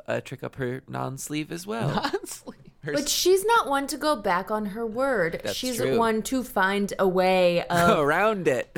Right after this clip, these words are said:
Speaker 1: <laughs>
Speaker 3: uh, making the other go back on their word
Speaker 1: Yep.
Speaker 3: or, uh, like, making the agreement void in some other way.
Speaker 1: Yeah, yeah.
Speaker 2: And what a great
Speaker 1: And a
Speaker 2: way.
Speaker 1: lot of
Speaker 3: Again, showing her prowess at manipulation.
Speaker 1: Mm-hmm. And some very, very good bluff checks, uh, from her and Picard.
Speaker 2: Oh my gosh,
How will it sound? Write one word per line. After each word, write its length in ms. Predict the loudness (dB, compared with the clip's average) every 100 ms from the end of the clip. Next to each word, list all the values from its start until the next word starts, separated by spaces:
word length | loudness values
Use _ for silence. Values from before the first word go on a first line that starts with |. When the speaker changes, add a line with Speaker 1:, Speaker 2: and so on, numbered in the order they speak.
| -8
Speaker 1:
<laughs> 100 | 0
Speaker 3:
uh, 300 | 2 2 2
making 580 | 2 2 2 0 0 2
the 160 | 2 2
other 400 | 0 2 2 2
go 220 | 2 2
back 240 | 0 0
on 180 | 0 0
their 320 | 2 4 4
word 440 | 4 4 2 0 0
Speaker 1:
Yep. 200 | 0 2
Speaker 3:
or, 300 | 2 2 2
uh, 260 | 2 2 2
like, 180 | -2 0
making 340 | -2 -2 0
the 100 | 0
agreement 420 | 2 2 2 -2
void 340 | -2 0 0 0
in 140 | -2
some 200 | -2 -2
other 200 | -2 0
way. 480 | 0 0 -2 -2 -6 -12 -6
Speaker 1:
Yeah, 260 | 0 0 0
yeah. 380 | -2 -2 -2 -6 -12
Speaker 2:
And 120 | -6
what 100 | -4
a 40 | -2
great 220 | -2 -2
Speaker 1:
And 80 | 2
a 100 | 2
Speaker 2:
way. 60 | 2
Speaker 1:
lot 140 | 2
of 80 | 2
Speaker 3:
Again, 380 | 2 0 -4 -8 -20 -20 -14
showing 360 | -4 -2 -2
her 100 | -4
prowess 480 | -4 -4 -2 -2 -4
at 60 | -6
manipulation. 840 | -6 -6 -6 -6 -6 -8 -10 -12 -14 -18 -12
Speaker 1:
Mm-hmm. 200 | -10 -10 -14 _ _
And 140 | -14 -10
some 140 | -10
very, 380 | -6 -2 0 -2
very 280 | -2 -2 -2
good 320 | -2 -4 -4
bluff 260 | -6 -6
checks, 460 | -8 -10 -10 -14 -14 -10
uh, 240 | -8 -8
from 200 | -10 -12
her 180 | -8 -6
and 360 | -6 -8 -8 -10
Picard. 160 | -4
Speaker 2:
Oh 60 | -2
my 140 | -2
gosh, 440 | 0 -2 -2 -6